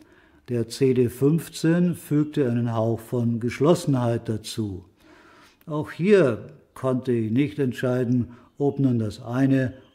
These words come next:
oder das andere höher zu bewerten ist. Bei Shilingo von der gleichnamigen C D schien der C D fünfzehn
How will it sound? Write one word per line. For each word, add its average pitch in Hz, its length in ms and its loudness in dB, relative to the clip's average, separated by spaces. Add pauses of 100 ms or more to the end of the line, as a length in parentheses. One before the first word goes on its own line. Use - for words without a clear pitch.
oder 135 300 4
das 104 260 -6
andere 127 540 0 (260)
höher 139 340 6
zu 123 180 0
bewerten 113 600 0
ist. - 480 -12 (1400)
Bei 135 340 2
Shilingo 143 1160 4
von 135 340 0
der 127 240 2
gleichnamigen 123 1000 0
C 120 300 0
D 123 420 4 (540)
schien 151 340 2
der 135 220 2
C 135 240 2
D 123 160 4
fünfzehn 165 920 0